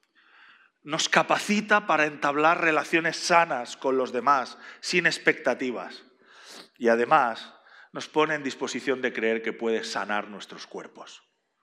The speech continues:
Dios está interesado en la curación integral de las personas. Y para ello envió a Jesucristo a hacer irrumpir su reino. Somos llamados como iglesia,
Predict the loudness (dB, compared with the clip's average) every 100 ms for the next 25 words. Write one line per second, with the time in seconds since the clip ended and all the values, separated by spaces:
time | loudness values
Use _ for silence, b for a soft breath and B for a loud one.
0 | _ _ _ _ _ -20 B B B B
1 | -2 2 2 2 -4 -4 -4 -2 -2 0
2 | -2 -2 -4 -8 -6 -4 -4 -4 -4 -4
3 | -8 -10 -10 -10 -8 -6 -4 -6 -6 -10
4 | -14 -18 -18 -18 -20 -20 -20 _ _ _
5 | _ _ _ _ _ _ _ _ _ B
6 | B B -6 2 4 4 2 0 -6 -6
7 | -4 0 0 -2 -8 -12 -8 -8 -10 -14
8 | -20 b b b b -10 -4 -2 0 -2
9 | -6 -6 -6 -6 -10 -14 -16 -18 -20 -20
10 | _ _ _ _ _ _ _ -20 B B
11 | B B B -4 -2 -2 -2 0 -2 -4
12 | -8 -8 -6 -6 -4 -6 -8 -12